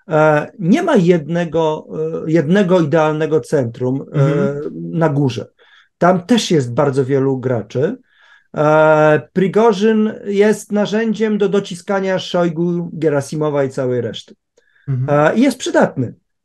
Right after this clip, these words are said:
Speaker 1: E, stąd ten, mówię, ten filmik, o którym wspominałeś, no to jest takie, taki, taki, takie coś, co, co nie wiadomo, o co chodzi. Szojgu zjawia się nagle w ministerstwie, mówi: "Ja tutaj mam, y, kontrakt, możemy go podpisać", idzie do jakiejś pani, która nie wie, o co chodzi. No,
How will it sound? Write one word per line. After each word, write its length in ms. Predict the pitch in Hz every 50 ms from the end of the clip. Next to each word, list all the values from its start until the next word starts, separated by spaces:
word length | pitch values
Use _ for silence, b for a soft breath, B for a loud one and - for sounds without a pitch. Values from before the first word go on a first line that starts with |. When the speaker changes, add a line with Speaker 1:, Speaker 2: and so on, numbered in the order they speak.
| _ _ _ -
Speaker 1:
E, 340 | 160 160 165 170 180 180
stąd 580 | 175 - - - 202 208 214 214 208 - - _
ten, 200 | - 208 208 208 202 202 202 196 202 202 190 190 202
mówię, 220 | 208 175 165 165
ten 200 | 160 180 175 170
filmik, 440 | 170 - 190 190 190 185 175 175 165
o 40 | 156
którym 300 | - - 160 156 151 147
wspominałeś, 680 | 123 - - 160 147 151 143 131 127 123 127 151 156 -
no 100 | 190 180
to 100 | 180 214
jest 160 | 220 214 214
takie, 380 | 226 214 220 - 226 226 226 214 B B B _ _ _ _
taki, 260 | - 214 214 - _
taki, 360 | - 233 233 - - - - _ _ _ _ _ _ _ _ _ _ _
takie 260 | 214 202 - 233 -
coś, 300 | - 302 285 - - -
co, 180 | - 254 240
co 220 | 240 - - - 240
nie 80 | 226
wiadomo, 260 | 226 226 208 233 226 226
o 60 | 214
co 120 | - 214
chodzi. 340 | - - 202 175 135 131 131
Szojgu 360 | - - 190 196 180 175 185
zjawia 360 | 156 139 175 180 170 175 175
się 160 | 156 - 165 156
nagle 320 | 147 147 139 143 139 135
w 20 |
ministerstwie, 680 | 135 139 135 139 135 - 214 214 214 208 - - 208 196
mówi: 240 | 190 185 170 175 185
"Ja 160 | 180 180 175
tutaj 260 | 175 - - 175 170
mam, 280 | 165 160 151 151 151 135 b b b b b b - 165
y, 60 | 151
kontrakt, 640 | - - 202 208 208 208 208 190 180 170 175 -
możemy 340 | 165 170 165 165 180 165 165
go 120 | 143 165 156
podpisać", 600 | - 160 - - - 202 196 - 208 180 175 175
idzie 180 | 165 151 170 143
do 80 | 160
jakiejś 460 | 156 147 139 - 160 147 135 - -
pani, 360 | _ 160 156 165 180 170 156 135
która 280 | - - 160 151 139
nie 140 | 139 147 143
wie, 160 | 156 160 147
o 60 | 139
co 140 | 135 - 139
chodzi. 400 | - - 151 165 156 151 165 160
No, 380 | 151 151 143 143 139 139 143